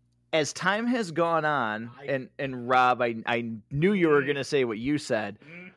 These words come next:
Speaker 1: but as time has gone on, I actually like the Revenge of the Sith lightsaber battle less and less.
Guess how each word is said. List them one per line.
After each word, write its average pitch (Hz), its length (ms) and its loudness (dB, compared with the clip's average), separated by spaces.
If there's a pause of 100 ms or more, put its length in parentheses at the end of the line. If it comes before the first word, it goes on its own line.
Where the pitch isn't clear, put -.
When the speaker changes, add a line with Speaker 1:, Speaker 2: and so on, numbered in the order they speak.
(260)
Speaker 1:
but 147 200 4
as 143 140 4
time 214 320 -2
has 208 160 -2
gone 143 280 0
on, 120 380 -2 (120)
I 139 680 0
actually 120 920 -4 (1700)
like 120 720 -2 (440)
the 127 160 -4
Revenge 117 460 0
of 110 120 -4
the 113 80 -4
Sith 117 360 -6 (320)
lightsaber 123 680 -4
battle 127 600 -4
less 107 420 -4
and 98 180 -6
less. 85 460 -6